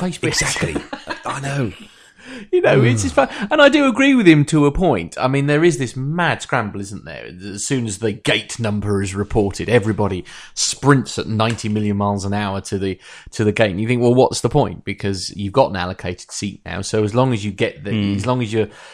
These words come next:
Speaker 1: there. But then you see, we are quintessentially, quintessentially very English,
Speaker 2: English,
Speaker 1: aren't
Speaker 2: yeah.
Speaker 1: we? Uh,
Speaker 2: People
Speaker 1: or, or
Speaker 2: do.
Speaker 1: British.
Speaker 2: People
Speaker 1: And we,
Speaker 2: do,
Speaker 1: we,
Speaker 2: though.
Speaker 1: we do do a queue
Speaker 2: Mm.
Speaker 1: very well. It has to
Speaker 2: Wow.
Speaker 1: be said. <laughs> We do, we do. It's a, it's always uniform. It's always in line. You know.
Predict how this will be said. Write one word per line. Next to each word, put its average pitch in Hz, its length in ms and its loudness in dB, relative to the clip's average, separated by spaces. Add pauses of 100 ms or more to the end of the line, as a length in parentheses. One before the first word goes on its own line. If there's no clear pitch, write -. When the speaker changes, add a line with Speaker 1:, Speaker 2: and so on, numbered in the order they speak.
(160)
Speaker 1:
there. 113 100 2
But 110 140 -4
then - 140 -10
you 139 60 -6
see, 147 140 -4
we 147 160 -4
are 151 160 -4
quintessentially, 123 800 -8 (200)
quintessentially 135 600 -2
very 110 220 -4
English, 101 280 -4
Speaker 2:
English, 85 180 -6
Speaker 1:
aren't 98 180 -4
Speaker 2:
yeah. 98 80 -2
Speaker 1:
we? 101 220 -2
Uh, 101 40 0
Speaker 2:
People 120 220 4
Speaker 1:
or, 117 80 2
or 135 40 6
Speaker 2:
do. 180 140 6
Speaker 1:
British. 127 400 4
Speaker 2:
People 269 280 2
Speaker 1:
And 135 100 4
we, 160 100 8
Speaker 2:
do, 226 60 4
Speaker 1:
we, 240 140 2
Speaker 2:
though. 78 180 2 (100)
Speaker 1:
we 160 180 0
do 151 380 4
do 139 220 2
a 143 60 6
queue 120 320 0
Speaker 2:
Mm. 104 60 0
Speaker 1:
very 104 360 0
well. 135 480 -4
It - 100 -10
has 135 220 -4
to 98 100 -2
Speaker 2:
Wow. 82 60 -4
Speaker 1:
be - 60 -4
said. - 240 -8
<laughs> - 60 -4 (480)
We 294 140 0
do, 415 340 2
we 107 140 -6
do. 110 240 -4
It's 107 180 -6
a, 131 40 -4
it's - 340 -12
always 139 280 2
uniform. 127 580 0
It's - 140 -14
always 104 320 0
in 123 160 2
line. 120 480 2 (440)
You 131 80 -2
know. 107 240 -4